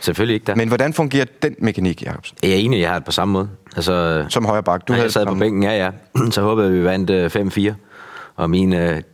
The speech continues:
Speaker 1: direkte konkurrent, han, øh, var skyld i fire mål.
Speaker 2: Og sådan er det vel bare på professionelt niveau?
Speaker 1: Det ved jeg ikke, om det er så. Man, man, den tanke kan man hurtigt få, og den har jeg også haft masser af gange. Jeg skal ikke gøre mig bedre, end jeg er. Absolut ikke.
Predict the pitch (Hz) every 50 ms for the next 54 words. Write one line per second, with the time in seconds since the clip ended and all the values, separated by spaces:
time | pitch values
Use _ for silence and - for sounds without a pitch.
0 | - - - - 98 87 90 98 - 95 - 90 82 85 80 87 87 87 87 92
1 | 90 90 87 82 80 78 64 85 85 - - 95 92 85 101 98 95 87 82 85
2 | 90 - - - - _ _ - - _ _ - 127 117 - - 151 156 - 123
3 | 147 175 151 131 113 - 98 92 92 - - - - 92 90 85 - 92 87 69
4 | - - 90 80 82 80 73 - - - - - - - - 82 82 90 80 73
5 | 80 82 87 87 - 85 78 - - - 87 - - - - 101 101 - - _
6 | _ _ _ _ _ _ _ _ _ _ _ _ - - - 117 107 101 - 107
7 | 101 107 113 107 - 101 87 87 87 95 98 98 98 - - 87 82 78 - 90
8 | 85 87 85 82 82 82 - 80 80 - - 82 87 - 85 78 73 73 73 71
9 | 76 87 92 - - - 85 82 - 90 85 82 80 78 85 80 82 82 78 65
10 | 67 76 - - 80 - - - 80 71 71 71 -